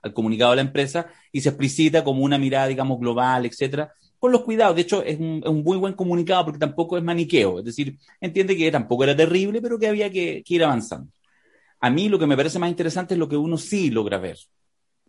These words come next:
Lo que sí logro ver es una bancada de la derecha, de la Convención Constitucional, que está discutiendo la Convención Constitucional.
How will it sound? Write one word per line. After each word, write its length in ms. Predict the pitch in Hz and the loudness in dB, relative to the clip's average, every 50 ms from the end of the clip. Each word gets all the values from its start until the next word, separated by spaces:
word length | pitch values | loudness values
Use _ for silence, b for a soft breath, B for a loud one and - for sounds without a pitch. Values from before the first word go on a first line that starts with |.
| _ _ _ _ | _ _ _ _
Lo 240 | - - 127 113 | -10 -4 -4 -4
que 100 | 107 107 | -4 -4
sí 240 | 104 - - 160 156 | -8 -2 0 2 4
logro 300 | 143 147 143 147 151 151 | 4 4 4 4 2 2
ver 280 | 143 131 127 131 143 - _ _ _ _ _ _ _ | 2 0 0 -2 -6 -12 _ _ _ _ _ _ _
es 400 | - 110 117 120 127 123 - - - | -6 -4 -2 -2 -2 -4 -6 -14 -12
una 200 | - 113 110 104 | -8 -2 0 0
bancada 380 | 107 107 107 - 120 117 120 | 0 0 2 2 2 2 4
de 100 | 123 127 | 2 2
la 100 | 123 123 | 4 4
derecha, 540 | 131 143 147 156 151 143 147 - 143 139 139 135 | 2 2 2 2 0 0 -2 -6 -6 -6 -8 -10
de 100 | 113 101 | -10 -10
la 80 | 104 | -10
Convención 380 | 98 98 95 98 92 - 107 104 | -8 -8 -10 -10 -10 -10 -10 -8
Constitucional, 800 | 113 113 107 120 117 120 117 - 151 139 147 151 156 160 160 _ _ _ _ | -10 -10 -10 -8 -10 -8 -4 -2 0 0 0 0 -2 -4 -8 _ _ _ _
que 80 | - - | -14 -8
está 340 | - 110 113 127 135 107 | -2 2 2 2 2 0
discutiendo 400 | - 120 110 110 104 117 120 139 | -2 -8 -10 -8 -4 -4 -2 -2
la 60 | 147 135 | 0 0
Convención 340 | 139 131 127 123 147 147 | 0 -2 -2 -2 -2 -2
Constitucional. 540 | 147 151 147 156 151 147 165 156 123 104 - | -2 -2 -2 -2 -2 -2 0 -2 -2 -2 -4